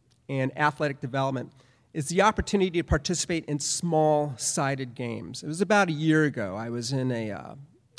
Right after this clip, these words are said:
a dome complex in suburban Detroit, and I was watching a U ten soccer game on a regulation soccer pitch. That is a Major League Soccer regulation soccer pitch. And I was watching the game for about five to six minutes or so, and the entire game occurred in one far corner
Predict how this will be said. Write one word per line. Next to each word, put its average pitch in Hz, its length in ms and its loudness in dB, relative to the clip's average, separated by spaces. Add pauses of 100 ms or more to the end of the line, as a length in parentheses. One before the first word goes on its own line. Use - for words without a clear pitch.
(140)
a 143 60 -4
dome 147 440 4
complex - 760 -6
in 127 160 -4
suburban 139 460 2
Detroit, 123 540 -4 (120)
and 135 120 -6
I 127 60 -4
was 131 120 -4
watching 139 600 0
a 127 80 -4
U 131 340 4
ten 147 420 -2
soccer 139 500 0
game 120 380 -4
on 127 160 -2
a 120 60 -2
regulation 127 720 -2
soccer 120 460 -6
pitch. - 580 -14 (560)
That 139 200 0
is 135 240 2
a 117 420 0
Major 139 460 4
League 127 240 -4
Soccer 120 400 -4
regulation 117 520 -8
soccer 123 340 -8
pitch. - 340 -16 (400)
And 135 320 0
I 131 80 -2
was 131 120 -4
watching 196 360 4
the 156 80 2
game 151 240 2
for 143 120 -2
about 123 340 -4
five 151 360 0
to 135 80 -4
six - 260 -6
minutes 147 300 0
or 139 60 -6
so, 135 240 -2
and 131 180 0
the 131 80 4
entire 180 460 0
game 156 260 0
occurred 160 480 0
in 135 160 0
one 156 220 2
far 147 380 -2
corner 135 600 -6